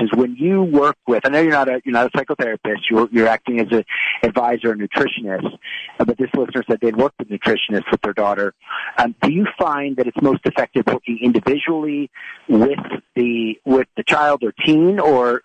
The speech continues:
or do you find it's most effective doing those sessions together with the adult, with the parent?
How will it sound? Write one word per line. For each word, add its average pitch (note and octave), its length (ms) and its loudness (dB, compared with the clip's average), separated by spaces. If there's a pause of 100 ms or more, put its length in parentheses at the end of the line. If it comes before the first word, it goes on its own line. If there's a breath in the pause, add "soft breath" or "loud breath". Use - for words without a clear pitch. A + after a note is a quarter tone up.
or B2 140 2
do A#2+ 80 -4
you A#2 100 -2
find B2+ 200 -2
it's - 100 -8
most C3 220 0
effective A#2 420 -4
doing A#2+ 200 0
those A2+ 220 -2
sessions A#2 380 -4
together A2+ 380 0
with G#2 100 -6
the G#2+ 80 -2
adult, G2 360 0 (640)
with - 100 -4
the - 60 -2
parent? F#2+ 300 -6